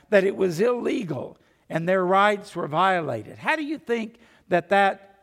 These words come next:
affected them? And yet, what do you find them doing?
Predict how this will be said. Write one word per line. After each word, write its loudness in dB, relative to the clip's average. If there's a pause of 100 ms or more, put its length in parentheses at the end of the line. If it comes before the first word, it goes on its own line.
affected -4
them? -8 (460)
And -10
yet, -4
what -4
do -6
you -6
find -8
them -6
doing? -6